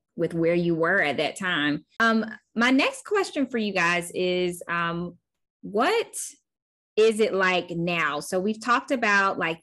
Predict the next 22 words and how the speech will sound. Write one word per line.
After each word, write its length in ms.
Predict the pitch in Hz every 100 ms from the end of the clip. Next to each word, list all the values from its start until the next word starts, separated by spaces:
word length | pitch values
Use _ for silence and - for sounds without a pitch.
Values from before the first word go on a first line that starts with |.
| 190
then 300 | 247 269 277
when 140 | 240
you 80 | 220
guys 320 | 208 190 196
first 240 | - 170 -
got 180 | 156 -
started, 640 | - 240 240 233 226 226 226 _ _ -
obviously 640 | 208 269 269 247 240 208
now, 680 | 185 175 185 196 214 214 208
like, 420 | 208 196 170 165 - _ _
we're 240 | 190 202 226
just 320 | 220 208 -
in 120 | 196
a 80 | 175
whole 400 | 175 220 226 233
new 220 | 220 185
world 400 | 180 226 269 277
when 80 | 254
it 100 | 233
comes 280 | 254 240 240
to 120 | 254
education, 1000 | 226 233 226 226 226 233 226 226 226 233